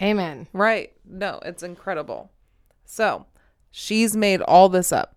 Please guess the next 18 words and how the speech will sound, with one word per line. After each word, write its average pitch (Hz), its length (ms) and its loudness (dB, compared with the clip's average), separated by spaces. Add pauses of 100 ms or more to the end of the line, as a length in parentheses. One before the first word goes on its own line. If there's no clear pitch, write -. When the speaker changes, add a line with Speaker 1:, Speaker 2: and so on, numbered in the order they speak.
Speaker 2:
This 180 320 -2
is 196 140 0
her 190 140 0
coping 160 460 -2
mechanism. - 680 -10 (180)
Speaker 1:
Mm-hmm. 185 220 -8
Speaker 2:
And 190 300 -6
she 202 200 -2
was 180 220 2 (100)
off 185 300 4
her 202 200 -4
meds 160 400 -2
that - 280 -4
day. - 300 -10 (1040)
Speaker 1:
It 185 40 -12
Speaker 2:
Okay? 381 140 -2
Speaker 1:
happens. 277 680 4
Speaker 2:
Mm-hmm. 247 400 -12